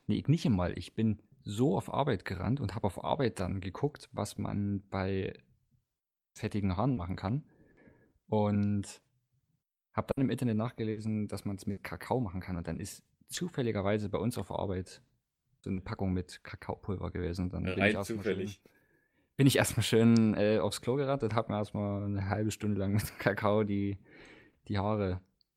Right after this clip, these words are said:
Speaker 1: gesäubert,
Speaker 2: Aber bis
Speaker 1: um
Speaker 2: mit
Speaker 1: das
Speaker 2: dem,
Speaker 1: überhaupt so
Speaker 2: mit der
Speaker 1: rein kann.
Speaker 2: Kakaopackung bist du aufs Klo gerannt.
Speaker 1: Sozusagen, aber gut, damals, also ich hab ja immer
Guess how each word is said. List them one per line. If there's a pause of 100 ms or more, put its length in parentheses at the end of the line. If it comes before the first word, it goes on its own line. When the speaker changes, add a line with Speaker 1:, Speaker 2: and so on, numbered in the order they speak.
(280)
Speaker 1:
gesäubert,
Speaker 2:
Aber
bis
Speaker 1:
um
Speaker 2:
mit
Speaker 1:
das
Speaker 2:
dem,
Speaker 1:
überhaupt
so
Speaker 2:
mit
der
Speaker 1:
rein
kann.
Speaker 2:
Kakaopackung
bist
du
aufs
Klo
gerannt. (1900)
Speaker 1:
Sozusagen,
aber
gut,
damals,
also
ich
hab
ja
immer